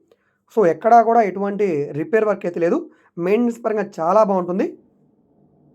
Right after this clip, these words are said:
చూస్తున్నారు కదా. So,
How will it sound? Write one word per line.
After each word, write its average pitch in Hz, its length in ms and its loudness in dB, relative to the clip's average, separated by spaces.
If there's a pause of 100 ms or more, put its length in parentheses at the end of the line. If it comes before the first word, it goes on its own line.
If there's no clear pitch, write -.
(1300)
చూస్తున్నారు 180 360 4
కదా. 202 120 6 (1300)
So, - 60 -20